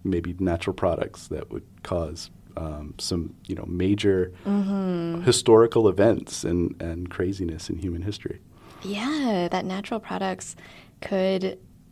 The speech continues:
Speaker 2: be so mind-bending and that we might just kind of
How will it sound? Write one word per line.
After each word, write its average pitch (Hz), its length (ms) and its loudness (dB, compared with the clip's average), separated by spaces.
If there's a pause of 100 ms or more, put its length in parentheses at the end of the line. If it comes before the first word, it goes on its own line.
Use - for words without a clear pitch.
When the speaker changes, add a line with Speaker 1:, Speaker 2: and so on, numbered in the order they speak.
(140)
Speaker 2:
be 208 240 -2
so 214 160 -2
mind-bending 175 680 -4
and 185 100 0
that 190 120 2
we 196 80 4
might 190 200 -2
just 185 280 -4 (280)
kind 185 240 -6
of 165 320 -6